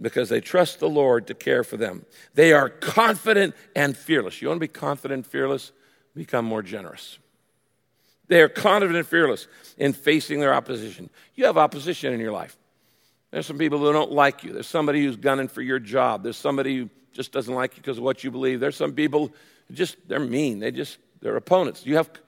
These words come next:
you have competitors. These people, the generous people, are confident and fearless in facing their opposition. Because they give generously to the needy,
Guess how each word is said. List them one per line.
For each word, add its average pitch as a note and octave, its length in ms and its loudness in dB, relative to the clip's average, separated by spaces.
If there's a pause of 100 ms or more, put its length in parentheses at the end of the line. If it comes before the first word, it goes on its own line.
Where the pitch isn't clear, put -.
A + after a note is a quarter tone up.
(120)
you - 60 -10
have D#3 120 -8
competitors. - 880 -4 (720)
These G3+ 240 0
people, G3+ 460 -2 (200)
the D3 120 -10
generous F#3 360 4
people, E3 460 -6 (560)
are C#3+ 100 4
confident F#3+ 680 2
and - 20 -16
fearless D#3 420 0
in A#2+ 60 -8
facing C#3 460 -6
their B2+ 120 0
opposition. A#2+ 580 -4 (320)
Because F3 680 0
they F3 180 0
give C3 420 -4
generously E3+ 880 -4 (300)
to C#3 100 -6
the A#2 140 -4
needy, B2 560 -2